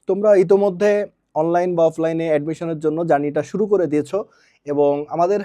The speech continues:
সাথে অনেকেই কোর্স যারা যুক্ত হয়ে, হয়ে গেছে already হাল্ক স্ট্রাইক, এ ইউনিটের ভার্সিটির যে কোর্সটা। তোমরা দেখলাম যে অনেকে কমেন্ট করছো যে, "ভাই, একটা রুটিন তৈরি করে দেন, আসলে আমরা কিভাবে পড়বো?" যারা শুধুমাত্র অনলাইন বেস প্রিপারেশন নিচ্ছ, তাদের জন্য রুটিনটা একটা ফ্যাক্ট।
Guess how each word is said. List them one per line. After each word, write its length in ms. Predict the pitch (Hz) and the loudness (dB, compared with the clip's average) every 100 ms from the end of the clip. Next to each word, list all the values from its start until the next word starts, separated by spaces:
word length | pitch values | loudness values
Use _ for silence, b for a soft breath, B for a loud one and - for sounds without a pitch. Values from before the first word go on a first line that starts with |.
| - | -6
সাথে 260 | 196 196 | -8 0
অনেকেই 440 | 196 170 185 190 190 | 2 2 2 0 0
কোর্স 340 | 185 175 175 | 2 0 0
যারা 160 | 175 170 | 2 2
যুক্ত 280 | 165 170 185 | 0 -2 0
হয়ে, 380 | 175 180 180 | 2 0 0
হয়ে 200 | 131 185 | -2 0
গেছে 220 | 180 175 165 | 0 0 0
already 280 | 160 165 | 0 0
হাল্ক 260 | 165 160 165 | -2 -2 -4
স্ট্রাইক, 320 | 160 160 156 | -4 -4 -2
এ 80 | 156 | -2
ইউনিটের 380 | 160 160 165 151 | -2 -2 -4 -4
ভার্সিটির 400 | 143 135 165 151 | -6 -6 -8 -6
যে 100 | 151 | -6
কোর্সটা। 460 | 151 139 - - b b b b b _ | -6 -8 -4 -4 b b b b b _
তোমরা 200 | 196 220 | 2 4
দেখলাম 340 | 214 214 220 220 | 4 4 4 4
যে 80 | |
অনেকে 300 | 220 208 208 | 2 2 0
কমেন্ট 320 | 208 202 208 202 | 0 0 0 -2
করছো 220 | 202 196 | -2 -2
যে, 120 | 196 | -2
"ভাই, 180 | 175 175 | 0 0
একটা 220 | 170 185 | 2 0
রুটিন 300 | 165 185 180 | 2 0 0
তৈরি 200 | 175 165 | 2 2
করে 200 | 160 151 | 2 0
দেন, 160 | 156 147 | 0 -2
আসলে 260 | 143 151 | -2 0
আমরা 240 | 147 151 165 - | 0 0 -2 -4
কিভাবে 360 | - 196 175 180 | 0 0 0 -2
পড়বো?" 380 | 175 151 135 117 | -2 0 0 2
যারা 260 | 147 170 | 4 2
শুধুমাত্র 580 | 165 - 202 214 208 208 | 0 -4 -4 -4 -2 -2
অনলাইন 440 | 170 170 180 202 190 | 0 -2 -2 -2 -2
বেস 180 | 185 | -4
প্রিপারেশন 380 | - 175 160 160 | -4 -2 -2 -4
নিচ্ছ, 260 | 160 151 196 | -8 -8 -6
তাদের 240 | 208 202 | -6 -4
জন্য 160 | 196 190 | -6 -2
রুটিনটা 380 | 170 180 185 180 | -2 -2 -4 -4
একটা 160 | 170 | -4
ফ্যাক্ট। 360 | 160 143 135 | -2 -2 -2